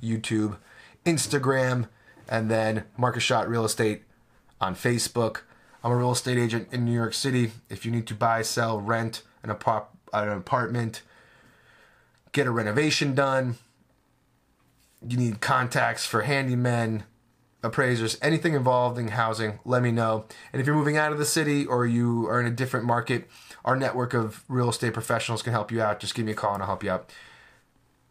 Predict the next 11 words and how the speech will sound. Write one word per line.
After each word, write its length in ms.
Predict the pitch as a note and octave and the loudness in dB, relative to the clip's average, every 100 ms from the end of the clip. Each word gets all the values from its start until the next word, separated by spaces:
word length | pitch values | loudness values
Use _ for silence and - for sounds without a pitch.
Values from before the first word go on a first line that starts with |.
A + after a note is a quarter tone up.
| _ _ _ | _ _ _
My 160 | A#2+ A#2+ A2+ | 0 0 0
monthly 340 | B2+ C3+ C#3 | 0 2 2
newsletter 420 | C3 C3+ C3 C3 B2 | 2 2 4 2 2
comes 240 | C3+ B2+ | 0 2
out 140 | B2 | 2
as 120 | A#2 A2+ | 0 0
well. 240 | B2 B2 | 0 0
It's 100 | A#2+ | 0
called 280 | - A2+ A2+ | 0 0 0
Hello 320 | A#2 C3 B2 | 0 2 2
Neighbor. 500 | A#2+ B2 A#2+ B2 A#2+ | 2 2 4 2 -2